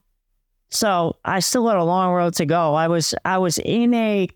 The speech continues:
coma partially induced because they were afraid that from the impact alone,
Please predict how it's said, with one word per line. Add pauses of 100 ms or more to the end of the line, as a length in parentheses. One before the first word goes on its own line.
coma
partially
induced
because
they
were
afraid
that (720)
from
the
impact
alone,